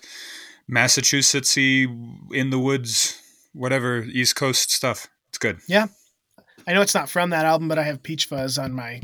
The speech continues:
Speaker 2: cocktail playlist for weddings around here. 'Cause
Speaker 1: Hell yeah.
Speaker 2: I can't tell you how many weddings this summer requested, "Just play as much Camp as you can." So
Speaker 1: <laughs>
Speaker 2: they, it's a good thing they played here. My number eight is New Junk City,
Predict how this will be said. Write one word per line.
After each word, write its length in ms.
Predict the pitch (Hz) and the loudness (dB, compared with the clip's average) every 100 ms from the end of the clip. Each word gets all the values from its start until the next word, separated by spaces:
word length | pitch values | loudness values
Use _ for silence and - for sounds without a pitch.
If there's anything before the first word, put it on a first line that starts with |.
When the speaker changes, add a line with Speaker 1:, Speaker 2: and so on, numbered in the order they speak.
| - | -6
Speaker 2:
cocktail 420 | 156 - 147 120 | -6 -6 -8 -8
playlist 460 | - 120 117 113 - | -10 -12 -6 -6 -6
for 140 | 131 | -6
weddings 420 | 123 127 123 120 | -6 -6 -8 -8
around 300 | 127 123 127 | -8 -10 -10
here. 240 | 131 127 - - _ _ - | -8 -10 -10 -20 _ _ -18
'Cause 140 | - | -8
Speaker 1:
Hell 240 | 123 196 196 | 0 2 2
yeah. 180 | 87 - _ _ - - | 0 -6 _ _ -20 -2
Speaker 2:
I 100 | 175 | 0
can't 220 | 202 175 | 2 2
tell 140 | 175 165 | 2 2
you 100 | 151 | 0
how 100 | 160 | 0
many 140 | 156 | 0
weddings 320 | 143 143 131 | -2 -4 -4
this 140 | 131 - | -2 -4
summer 360 | 131 123 123 156 147 | -4 -10 -12 -12 -10
requested, 540 | 143 156 135 139 127 | -8 -6 -6 -6 -2
"Just 320 | 294 302 - - | 2 2 0 -2
play 160 | 349 | -2
as 100 | 339 | 2
much 200 | 339 330 | 4 2
Camp 320 | - 277 277 262 | 2 -2 -2 -4
as 140 | 214 | -4
you 80 | 202 | -4
can." 400 | - 202 170 143 | -2 0 -2 -4
So 300 | - 160 147 - 160 | -4 -2 -2 2 2
Speaker 1:
<laughs> 240 | - - - | 2 -2 2
Speaker 2:
they, 280 | 170 170 160 _ - - - _ - | 2 2 -2 _ -20 -20 -20 _ -14
it's 160 | 156 | -10
a 20 | 170 | -2
good 160 | 233 | 0
thing 140 | 214 196 | 2 2
they 100 | 175 | 0
played 240 | 170 147 | -2 -4
here. 220 | 131 131 139 | -6 -6 2
My 180 | 185 | 4
number 260 | 240 233 202 | 4 4 6
eight 400 | 190 185 156 - - | 8 8 4 -6 -6
is 300 | 175 160 147 - | -2 -2 -2 -4
New 400 | 156 220 269 240 | -2 0 2 2
Junk 400 | 147 208 226 - | 4 2 0 -2
City, 580 | - - 226 139 127 | 2 2 0 -4 -8